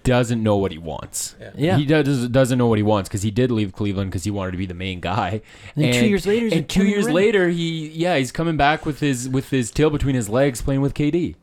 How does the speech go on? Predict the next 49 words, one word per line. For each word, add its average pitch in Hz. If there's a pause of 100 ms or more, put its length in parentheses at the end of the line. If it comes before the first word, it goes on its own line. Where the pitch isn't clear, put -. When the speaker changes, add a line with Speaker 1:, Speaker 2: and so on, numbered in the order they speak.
Speaker 2:
Yeah, 151
and 135
can 156
I 190
say, 196
I 147
think 254
Ky-, 151
I 139
think 196
K 151
D, 151
I, 135
this 160
has 190
gotta 139
be, 123
I'm, 117
I'm 127
sure 202
he's 190
feeling 156
the 113
heat 143
from 117
watching 123
his 117
old 127
teammates 139
win 127
a 113
championship 104
and 113
him 127 (360)
being, 123 (100)
looking 139
around 127
and 113
saying, 120
like, 104
"What 127
situation 127
am 101
I 127
in?" 104 (120)
And 117
Speaker 1:
Yeah. 101
Speaker 2:
all 147
these 147